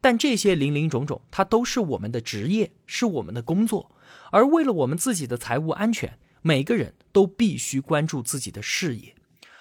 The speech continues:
事业的重心在于资产项，而不是我们的劳务收入项。正如之前所说的，搞清楚资产和负债的区别，然后不断地买入资产。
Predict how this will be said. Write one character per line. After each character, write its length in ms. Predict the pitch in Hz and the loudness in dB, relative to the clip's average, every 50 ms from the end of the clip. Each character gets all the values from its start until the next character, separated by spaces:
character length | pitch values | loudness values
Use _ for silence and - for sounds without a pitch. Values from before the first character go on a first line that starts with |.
| - _ - | -20 _ -12
事 320 | - - - - 320 302 | -8 -6 -2 0 2 2
业 140 | 247 240 214 147 | 4 4 2 2
的 80 | 131 | 2
重 180 | 117 - 156 131 | 0 0 -2 -2
心 280 | 120 - 139 147 170 _ _ | -2 -4 -6 -6 -6 _ _
在 220 | - - 214 180 | 0 2 2 4
于 200 | 139 127 127 135 | 2 0 -4 -6
资 260 | 139 - - 196 214 214 | -6 -8 -8 -6 -6 -6
产 240 | - - 113 85 | -4 -6 -8 -6
项， 280 | 87 - - 180 147 - _ _ _ - | -6 -4 -4 -4 -4 -6 _ _ _ -2
而 160 | - 143 170 | 2 2 2
不 140 | 170 - 208 | 2 2 0
是 180 | - - - 269 | -2 0 0 0
我 180 | 214 165 127 | 0 0 -2
们 120 | 104 117 123 | -2 -2 -2
的 100 | 139 123 | -2 0
劳 220 | 117 113 98 131 | 0 0 0 0
务 200 | 165 190 202 160 | 0 0 0 -2
收 280 | - - - 208 233 269 | -2 0 0 0 2 2
入 160 | 269 240 147 | 2 2 0
项。 260 | - - 98 73 - _ _ _ - - - - - _ - | 0 -4 -6 -8 -10 _ _ _ -20 -20 -20 -20 -20 _ 0
正 180 | - 339 302 240 | 2 4 4 4
如 120 | 185 180 | 2 0
之 160 | 165 - 202 | -2 -2 -4
前 140 | - - 143 | -4 -4 -6
所 160 | - - 92 | -4 -6 -6
说 160 | - - 104 | -6 -6 -8
的， 160 | 90 - 143 _ _ _ | -10 -10 -14 _ _ _
搞 200 | - - 151 143 | 2 4 4 4
清 220 | 160 - 233 254 262 | 4 0 0 0 0
楚 200 | - - 185 - - | 0 -2 -4 -6 -10
资 220 | - - 208 208 214 | -10 -6 -4 -4 -2
产 200 | - 170 127 107 | -2 -4 -6 -6
和 120 | - - | -6 -8
负 220 | 135 - - 175 147 | -8 -6 -4 -4 -2
债 140 | 160 135 | 0 -2
的 80 | 117 113 | -2 -4
区 220 | - - - 156 | -6 -6 -6 -6
别， 220 | 131 - - - _ _ _ - - _ - | -6 -8 -12 -16 _ _ _ -20 -20 _ -4
然 160 | 160 165 190 | -2 -2 0
后 160 | 202 240 208 | 2 2 0
不 260 | - - - 143 175 | 0 0 -2 0 0
断 240 | 208 - 285 240 202 | 2 4 4 4 4
地 80 | 160 151 | 2 0
买 180 | 139 123 90 | -2 -2 -4
入 160 | 117 127 139 123 | -4 -6 -6 -6
资 200 | - - 151 156 | -6 -4 -6 -4
产。 200 | - - - | -2 -2 -2